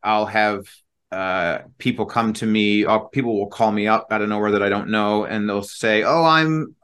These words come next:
you know, I grew up Lutheran and mar-, got married to this guy, and we got this baby, and we, we kinda wanted to get our baby baptized. And so do you, do you do that?"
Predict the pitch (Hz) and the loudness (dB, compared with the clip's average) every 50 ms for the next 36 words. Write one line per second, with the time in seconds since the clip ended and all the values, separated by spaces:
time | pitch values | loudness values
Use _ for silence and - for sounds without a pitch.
0 | - - 120 131 127 135 143 156 139 131 143 151 147 143 - 135 143 143 139 143 | -10 -4 0 2 2 4 4 2 2 2 2 2 2 2 0 -2 -2 -2 -2 -4
1 | - - 143 135 135 131 120 107 110 104 101 - _ _ _ _ _ _ _ - | -4 -4 -2 -2 0 0 0 0 -2 -2 -4 -8 _ _ _ _ _ _ _ -6
2 | 110 117 123 135 107 113 131 131 123 123 123 127 127 127 127 123 120 120 - - | -2 0 0 2 2 2 2 2 2 2 2 4 4 4 2 0 0 -2 -4 0
3 | 127 120 120 120 120 120 120 117 117 110 110 107 120 117 113 107 - - 117 117 | 4 6 6 8 8 6 6 4 2 0 -2 0 -2 -2 -2 -4 -6 -2 0 0
4 | 113 117 113 117 113 110 107 107 107 - - 104 - - 131 123 120 117 113 110 | 2 2 0 0 0 0 0 0 -2 -4 -6 -8 -6 -4 -2 0 2 2 2 2
5 | 110 110 107 104 110 107 107 98 95 104 107 107 107 - - - 113 107 107 107 | 4 2 4 4 4 2 2 2 2 2 2 2 0 -2 0 0 2 2 2 0
6 | 107 104 104 101 - - _ _ _ _ _ _ _ _ - - 104 101 101 101 | -2 -4 -4 -8 -12 -20 _ _ _ _ _ _ _ _ -6 -2 -2 0 0 -2
7 | 98 - - 120 110 110 107 101 101 101 98 95 110 113 113 113 113 117 113 - | -4 -2 0 2 4 4 4 4 4 2 2 0 -2 0 0 0 0 -2 -4 -6
8 | 107 110 110 107 104 110 113 104 - 87 80 - - | -4 -2 -2 0 2 2 2 2 0 -2 -6 -8 -10